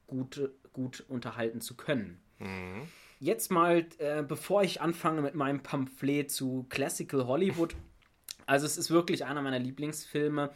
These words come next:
Speaker 1: Also ich hab mal, es ist schwer für mich zu sagen, ein Lieblingsfilm,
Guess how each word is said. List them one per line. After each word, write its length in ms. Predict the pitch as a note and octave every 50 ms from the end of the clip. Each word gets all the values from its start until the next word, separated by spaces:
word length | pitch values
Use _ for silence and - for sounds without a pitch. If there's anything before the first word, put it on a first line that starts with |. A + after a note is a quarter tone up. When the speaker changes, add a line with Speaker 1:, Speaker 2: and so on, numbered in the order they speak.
| - - -
Speaker 1:
Also 160 | - C3 C#3+
ich 160 | C#3 C3+ -
hab 140 | E3 D#3+ -
mal, 220 | D3+ C#3+ C#3+ C#3+ C#3
es 320 | C#3 C3 G#2+ C3+ C#3 C3 C3+
ist 160 | C3+ - -
schwer 340 | - - C3+ C#3 D#3 F3+ F3
für 140 | F3 - D#3
mich 220 | D#3 D#3+ D#3+ -
zu 100 | - C#3
sagen, 320 | C3 C#3 C3 C3+ C#3 C3+ C3
ein 260 | C3 B2+ D3 F3 G3
Lieblingsfilm, 840 | F3 E3+ - F#3 - - E3+ E3+ E3+ F3 - - - D#3+ D#3 D#3+ E3+